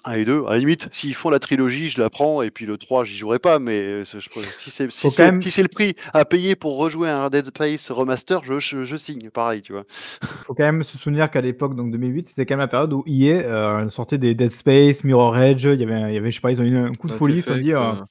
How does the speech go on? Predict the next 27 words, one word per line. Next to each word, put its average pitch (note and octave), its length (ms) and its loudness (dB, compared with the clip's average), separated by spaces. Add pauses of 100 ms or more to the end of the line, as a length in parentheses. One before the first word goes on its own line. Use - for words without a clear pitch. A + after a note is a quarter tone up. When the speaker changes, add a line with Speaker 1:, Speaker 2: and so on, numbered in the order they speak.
(180)
Speaker 2:
On C3 80 -4
va C3 80 2
Speaker 3:
Ouais. C3 80 4
Speaker 2:
arrêter C#3 180 2
de C3+ 60 2
faire C#3+ 140 -2
Speaker 1:
Ouais. - 60 -8
Speaker 2:
que, C3 400 4 (380)
que D#3+ 80 0
des D3 100 4
trucs, D#3+ 280 0
heu, D3 160 4
génériques C#3 520 0
et B2+ 60 -4
sans B2+ 240 -6
âme », C#3+ 220 0
heu, A2+ 200 -8
et G#2+ 40 -14
puis A2+ 100 -18
voilà. G#2 220 -10
Et A#2 80 -6
depuis, A2+ 280 -2
bah, B2 120 2
ils G#2 100 -2
font A2+ 180 -8
des, G2 280 -10
des, G#2 400 -12